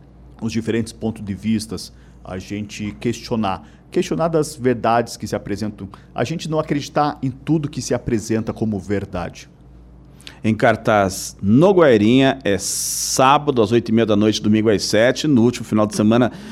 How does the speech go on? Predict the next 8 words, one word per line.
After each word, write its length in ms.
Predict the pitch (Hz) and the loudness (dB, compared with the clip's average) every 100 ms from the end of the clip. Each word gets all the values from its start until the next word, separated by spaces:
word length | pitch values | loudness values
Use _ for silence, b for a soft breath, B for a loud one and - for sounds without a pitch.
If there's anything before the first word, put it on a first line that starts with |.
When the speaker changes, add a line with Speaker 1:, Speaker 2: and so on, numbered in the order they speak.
| 185 - | -8 -2
Speaker 2:
da 120 | 107 | 2
mostra 360 | 110 123 117 | 4 2 2
Lúcia 240 | 110 123 117 | 0 2 2
Camargo, 580 | 117 98 98 127 123 107 | 2 2 4 4 2 0
com 60 | |
o 40 | 110 | -2
espetáculo 480 | - 107 117 - | -2 -2 0 0
Selecionados 680 | 110 131 117 127 117 120 - | 0 2 2 2 2 2 0